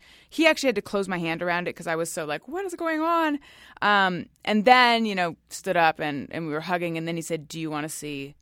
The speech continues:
the ring?" And that's when I realized, oh, there is something inside this porcelain duck. He's not just proposing with a duck. Um, and it was a ring. It's a very, sil-, uh, very pretty silver ring that's just the temporary ring till we go out and choose the ring.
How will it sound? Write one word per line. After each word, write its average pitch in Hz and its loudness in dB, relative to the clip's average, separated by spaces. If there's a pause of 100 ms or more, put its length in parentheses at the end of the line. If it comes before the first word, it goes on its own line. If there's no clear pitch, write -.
(200)
the 143 -10
ring?" 208 0
And 175 -4
that's 220 0
when 233 -2
I 208 2
realized, 185 2
oh, 277 6
there 196 4
is 285 0
something 202 -2
inside 185 0
this 175 -6
porcelain 185 -2
duck. 220 4
He's 180 -8
not 208 0
just 196 -8
proposing 180 -2
with 175 -2
a 107 -4
duck. - -2 (400)
Um, 190 6
and 214 4
it 202 4
was 202 4
a 196 4
ring. 170 4
It's 180 0
a 190 0
very, 175 6
sil-, - -4 (180)
uh, 156 4
very 165 4
pretty 160 -4
silver 156 -2
ring 143 -2
that's 127 -8
just 143 -10
the 117 -6
temporary 151 -2
ring 131 -4
till 127 -8
we 127 -10
go - -12
out 71 -8
and - -12
choose 277 -6
the 262 -6
ring. 240 2